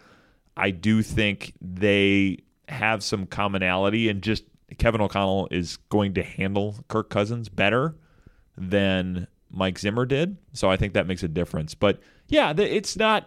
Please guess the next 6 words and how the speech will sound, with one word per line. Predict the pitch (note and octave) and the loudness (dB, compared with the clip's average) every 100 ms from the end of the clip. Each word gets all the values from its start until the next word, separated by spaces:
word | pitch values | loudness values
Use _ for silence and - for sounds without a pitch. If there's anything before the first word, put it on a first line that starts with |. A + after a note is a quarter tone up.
| - | -2
it's | F3 E3 - | -2 -2 0
not | F3 A3 G3+ - | 2 4 2 -2
without | C#3 D3 D3 D#3 E3+ E3+ | 4 4 6 6 6 6
its | - C3 - - - - - - - _ _ - G#2 | 6 6 4 0 0 -2 -10 -20 -20 _ _ -12 2
rough | A2+ C3+ | 4 4
spots, | - - D#2+ D2+ - - | 4 0 0 0 -4 -6